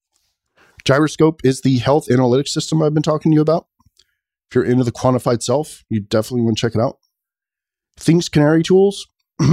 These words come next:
This is the one I've been telling you about. It's, uh, you drop canaries on the network. If anyone interacts with them, you know it's something bad, because no one should actually even know about that thing, let alone be interacting with it.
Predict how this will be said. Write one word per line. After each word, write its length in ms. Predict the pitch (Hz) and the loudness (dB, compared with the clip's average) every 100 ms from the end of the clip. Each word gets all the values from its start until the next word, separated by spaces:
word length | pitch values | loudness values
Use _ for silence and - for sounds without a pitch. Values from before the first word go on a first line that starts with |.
| - - 208 143 120 | 2 4 4 4 0
This 120 | 139 | -2
is 40 | 143 | 2
the 60 | |
one 140 | 147 143 | 2 4
I've 100 | 135 | 2
been 100 | 131 | 2
telling 200 | 139 131 | 2 2
you 80 | |
about. 300 | 127 127 123 _ _ | 4 2 0 _ _
It's, 240 | - 113 131 | -2 0 0
uh, 180 | 117 107 | 0 0
you 160 | 113 | 0
drop 240 | 117 131 - | 0 -2 0
canaries 340 | 131 131 131 | 0 0 0
on 120 | 127 | 0
the 60 | 120 | 0
network. 340 | 123 127 123 - _ _ | 0 -2 -4 -10 _ _
If 100 | - | -4
anyone 300 | 120 127 127 | 0 2 2
interacts 440 | 113 120 117 117 - | 0 0 0 0 -4
with 120 | 117 | -2
them, 320 | 120 107 101 - _ _ - | 0 0 -2 -8 _ _ -2
you 120 | 131 | 2
know 260 | 120 120 123 | 2 2 2
it's 280 | - - _ _ _ _ | -2 -10 _ _ _ _
something 400 | - 151 147 120 | -2 0 2 0
bad, 320 | 101 104 170 165 - | 0 -2 -6 -6 -4
because 500 | 110 120 110 - - _ _ _ | -2 0 0 -2 -14 _ _ _
no 140 | 104 131 | 2 4
one 280 | 135 127 | 2 0
should 180 | - 135 | -2 0
actually 340 | 120 117 127 127 | 0 0 0 0
even 220 | 113 107 | 2 2
know 120 | 135 | 2
about 200 | 113 104 | 2 -2
that 140 | 104 - | -2 0
thing, 240 | 110 107 | 0 0
let 140 | 110 | 0
alone 240 | 117 110 110 | 0 0 0
be 180 | 113 - | -2 0
interacting 480 | 113 104 120 101 | 0 0 -2 -2
with 140 | 95 | -4
it. 80 | - | -6